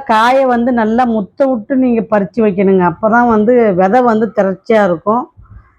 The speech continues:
நம்மளுக்கு முளைப்பு திறன் நல்லா இருக்குங்க. அதனால காயை பொறுத்த வரைக்கும் நல்லா வந்து முத்த விட்டு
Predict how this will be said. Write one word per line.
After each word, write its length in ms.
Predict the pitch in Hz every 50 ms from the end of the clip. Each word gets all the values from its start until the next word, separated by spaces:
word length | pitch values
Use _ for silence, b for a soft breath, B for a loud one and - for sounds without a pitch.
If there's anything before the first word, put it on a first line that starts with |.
| b b _
நம்மளுக்கு 320 | 214 220 220 220 226 202 185
முளைப்பு 360 | 196 214 233 269 262 - 294
திறன் 300 | - - 240 247 247 233 202
நல்லா 180 | 190 190 196 196
இருக்குங்க. 360 | 190 180 160 165 175 170 175 -
அதனால 440 | - 202 185 190 190 196 214 247 240 -
காயை 360 | - 196 190 214 240 247 254
பொறுத்த 300 | 196 214 220 190 180 -
வரைக்கும் 320 | 202 190 208 220 247 214 190
நல்லா 240 | 180 185 196 208 233 233
வந்து 260 | 214 196 196 196 233
முத்த 400 | 220 190 180 165 - _ 233 214
விட்டு 240 | 202 190 180 -